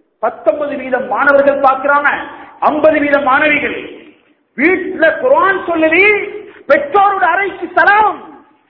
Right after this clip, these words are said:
அதுல சலாமா போகிறது, நல்ல காட்சிகளா போகிறது? ஒரு குடும்பத்தோடு இருந்து பார்த்தால் பிள்ளைகளின் எதிர்காலம் என்ன?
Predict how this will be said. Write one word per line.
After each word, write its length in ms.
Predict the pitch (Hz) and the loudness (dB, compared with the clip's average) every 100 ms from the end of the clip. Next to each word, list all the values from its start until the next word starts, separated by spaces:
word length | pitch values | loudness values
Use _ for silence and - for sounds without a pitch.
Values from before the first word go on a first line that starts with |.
| _ - | _ -8
அதுல 240 | 247 269 | -6 -6
சலாமா 540 | 269 277 320 392 403 381 | -6 -2 0 2 0 0
போகிறது, 760 | 349 339 330 349 403 359 - - - - _ _ _ _ _ _ _ _ _ | 0 2 0 2 2 0 -4 -14 -18 -20 _ _ _ _ _ _ _ _ _
நல்ல 260 | 226 339 392 | -2 2 2
காட்சிகளா 540 | 359 359 359 349 339 330 | 2 0 -2 -2 0 2
போகிறது? 680 | 330 330 330 370 359 - - - - _ _ _ _ | 2 2 0 0 -2 -8 -16 -20 -20 _ _ _ _
ஒரு 240 | - 311 - | 0 0 2
குடும்பத்தோடு 580 | 320 403 370 - 339 | 2 2 2 2 0
இருந்து 200 | 330 302 | 0 -6
பார்த்தால் 760 | 311 302 359 - 392 392 311 - - _ _ | -2 0 0 2 2 2 0 -10 -20 _ _
பிள்ளைகளின் 520 | 294 339 370 359 330 320 | -6 -2 0 0 0 0
எதிர்காலம் 420 | 381 370 381 381 | 0 0 0 0
என்ன? 380 | 370 359 311 | 0 -2 -2